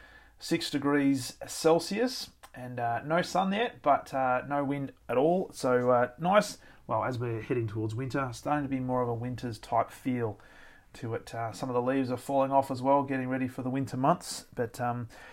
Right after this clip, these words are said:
just come back from a seven and a half kilometre walk with my border collie Millie. She's now running around the backyard like a maniac,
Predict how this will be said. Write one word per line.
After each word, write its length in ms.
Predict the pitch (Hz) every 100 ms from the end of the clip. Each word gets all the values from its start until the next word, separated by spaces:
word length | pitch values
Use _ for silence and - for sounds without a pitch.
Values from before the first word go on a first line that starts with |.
| -
just 160 | - -
come 160 | 156
back 160 | 156 160
from 160 | - 151
a 100 | 139
seven 380 | - 165 151 -
and 120 | 143
a 60 | 139
half 380 | - 147 135
kilometre 580 | - 147 143 139 135 131
walk 400 | 139 139 147 143
with 200 | 139 135
my 260 | 127 127 123
border 360 | 123 127 135 131
collie 320 | - 135 131
Millie. 320 | 135 175 180
She's 320 | - 139 127
now 280 | 120 123 120
running 240 | 120 127
around 280 | 123 123 127
the 60 | 113
backyard 500 | 120 117 127 120 117
like 200 | 117 113
a 40 |
maniac, 440 | 110 139 156 160